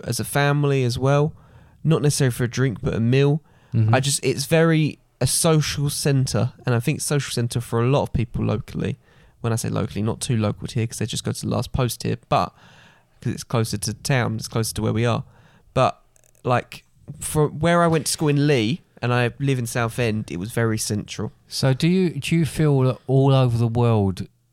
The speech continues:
Speaker 2: people will make pilgrimages to the Elms?
Speaker 1: Do you think all over the world people make pilgrimages to Cinderella's castle?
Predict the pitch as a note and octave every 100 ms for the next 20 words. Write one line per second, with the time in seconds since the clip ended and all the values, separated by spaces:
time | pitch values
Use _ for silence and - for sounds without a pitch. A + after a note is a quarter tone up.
0 | _ _ _ _ _ - B2 - A#2 G#2+
1 | G#2 G#2 G#2 G#2+ - - - B2 A2 G#2
2 | G2 F2+ G2 F#2+ - - G#2 G2 F#2+ G2+
3 | G2 G2 F#2+ - _ _ _ - A2 F#2+
4 | F2 F2+ F2+ - _ - - - F3 F3
5 | E3 D#3+ D#3 C#3 C#3+ C3+ - C3 A2+ A2+
6 | G#2+ - B2+ A#2 A2 G#2+ - G#2 - -
7 | - G#2+ G#2 G#2 G#2 - G#2+ A2 -